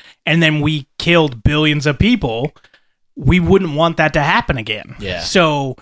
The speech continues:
Speaker 1: I, it feels like, like, if I was in that situation, then yeah, that's what we have to do. Like,
Speaker 2: Yeah,
Speaker 1: I've,
Speaker 2: one, one life
Speaker 1: I'm
Speaker 2: for
Speaker 1: feeling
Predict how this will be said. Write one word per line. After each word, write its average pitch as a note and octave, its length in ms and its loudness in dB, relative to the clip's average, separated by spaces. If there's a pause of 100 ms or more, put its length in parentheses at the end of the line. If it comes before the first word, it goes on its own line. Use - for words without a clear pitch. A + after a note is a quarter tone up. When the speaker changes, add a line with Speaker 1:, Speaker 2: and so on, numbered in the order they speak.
(300)
Speaker 1:
I, D#3 220 -2
it D#3+ 180 -6 (120)
feels F#3+ 440 0
like, C#3+ 460 -8 (160)
like, C3 180 -12
if B2+ 100 -14
I F#3 160 4
was F#3 140 4
in E3+ 80 0
that D3 140 -2
situation, C#3 520 -4
then B2+ 140 -10
yeah, C#3 220 -4
that's - 140 -12
what D3+ 80 -10
we C3+ 80 -10
have C3+ 160 -8
to C3 80 -18
do. C#3+ 280 -10
Like, A#2+ 200 -8
Speaker 2:
Yeah, - 100 -8
Speaker 1:
I've, C3+ 140 -6
Speaker 2:
one, - 80 -12 (100)
one G#2+ 200 -12
life G#3 80 -4
Speaker 1:
I'm D3+ 40 -2
Speaker 2:
for C3+ 80 -8
Speaker 1:
feeling E3+ 320 2